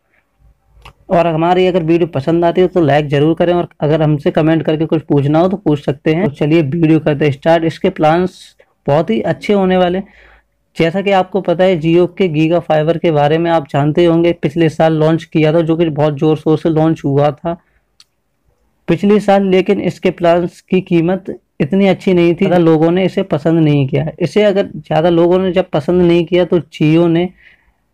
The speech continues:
इसके सारे प्लान्स को फिर से करके लॉन्च किया है, जिस, जिनकी कीमत काफ़ी अच्छी है, जिनकी कीमत कुछ इस प्रकार है, तीन सौ निन्यानवे, छः सौ निन्यानवे, नौ सौ निन्यानवे, चौदह सौ निन्यानवे। तीन सौ निन्यानवे में तीस एमबीपीएस की speed मिल जाती है और छः सौ निन्यानवे में सौ एमबीपीएस की,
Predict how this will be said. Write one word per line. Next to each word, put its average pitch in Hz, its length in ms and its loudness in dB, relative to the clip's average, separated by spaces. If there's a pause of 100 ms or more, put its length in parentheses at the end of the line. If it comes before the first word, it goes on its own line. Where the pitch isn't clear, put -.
(220)
इसके 180 220 -2
सारे 180 360 0
प्लान्स 170 440 0
को - 240 -4
फिर 170 220 0
से 175 220 -2 (120)
करके 175 340 0
लॉन्च 156 380 -2
किया 160 320 0
है, 190 160 -6 (460)
जिस, 156 200 -2 (160)
जिनकी 156 440 0
कीमत 170 440 -2
काफ़ी 156 340 0
अच्छी 160 260 -2
है, 143 60 2
जिनकी 156 340 0
कीमत 180 320 -2
कुछ 175 180 -2
इस 151 140 -2
प्रकार 160 360 -2
है, 175 180 -2 (560)
तीन 160 180 2
सौ 175 120 0
निन्यानवे, 160 640 2
छः 151 160 -2
सौ 147 100 -2
निन्यानवे, 151 460 2
नौ 147 200 2
सौ 151 140 -6
निन्यानवे, 151 440 2
चौदह 147 320 2
सौ 143 120 -6
निन्यानवे। 135 440 2
तीन 170 200 0
सौ 185 100 -2
निन्यानवे 175 460 2
में 175 100 0
तीस 170 300 0
एमबीपीएस 160 440 0
की 151 120 -2
speed 147 300 -2
मिल 131 200 2
जाती 160 280 0
है 170 60 4
और 165 120 -2
छः 156 160 -2
सौ 160 80 0
निन्यानवे 156 440 2
में 156 160 0
सौ 147 200 -2
एमबीपीएस 151 640 0
की, 185 180 -6